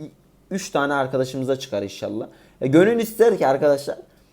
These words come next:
hepinize vermek ama ileride inşallah hepinize de hani daha fazla Royal Pass çekilişleri olacak, daha fazla, e, şeyler olacak ve, e, bu yoruma bakın istek atıyorsunuz arkadaşlar, kabul edemiyorum. Hani şu an seni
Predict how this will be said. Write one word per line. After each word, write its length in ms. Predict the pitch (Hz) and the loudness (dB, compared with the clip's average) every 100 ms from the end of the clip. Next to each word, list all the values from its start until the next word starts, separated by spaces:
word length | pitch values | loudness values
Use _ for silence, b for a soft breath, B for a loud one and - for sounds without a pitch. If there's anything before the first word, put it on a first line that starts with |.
| b _ _ | b _ _
hepinize 480 | 180 170 139 120 113 | 0 0 0 2 2
vermek 400 | 113 131 151 151 | 0 -2 -4 -2
ama 160 | 160 | 0
ileride 320 | 160 156 147 | 4 4 4
inşallah 360 | 156 156 151 151 | 0 0 0 0
hepinize 420 | 147 - 143 143 | 0 -2 -2 2
de 260 | 139 127 - | 2 2 -2
hani 300 | 117 113 113 | -10 -8 -2
daha 220 | 123 139 | 2 4
fazla 340 | 135 127 127 123 | 2 -2 -2 0
Royal 220 | 120 117 | 2 0
Pass 180 | 120 113 | -4 -8
çekilişleri 600 | 117 - 113 - 113 110 | -12 -12 -14 -8 -4 -2
olacak, 280 | 104 101 113 - | -4 -6 -8 -2
daha 200 | 120 127 | 2 2
fazla, 540 | 123 120 110 120 104 B B B - | 0 -2 0 -2 -2 B B B -8
e, 240 | 110 110 107 | -4 -4 -4
şeyler 360 | 113 107 104 | -4 -2 -2
olacak 260 | 104 101 120 | -4 -4 -2
ve, 220 | 131 151 B B B _ - - | 0 0 B B B _ -20 -6
e, 500 | 123 123 123 120 123 - _ _ | -4 -2 -4 -4 -6 -10 _ _
bu 200 | 127 151 | -2 2
yoruma 400 | 185 147 127 139 | 6 6 4 2
bakın 220 | 143 139 117 | 0 -2 -6
istek 300 | 123 - 147 | -8 -6 -4
atıyorsunuz 460 | 151 151 165 147 135 | -4 -4 -6 -4 0
arkadaşlar, 540 | 139 156 139 - 127 | 0 -2 -6 -6 -8
kabul 280 | - 139 139 | -6 -4 -2
edemiyorum. 760 | 120 131 156 156 135 107 107 - _ _ _ _ | -2 0 0 0 0 -2 -6 -14 _ _ _ _
Hani 280 | - 135 131 - _ | -8 -6 -6 -10 _
şu 140 | - | 2
an 280 | 208 180 170 - _ | 6 6 2 -6 _
seni 440 | - 196 214 - | -2 0 0 -2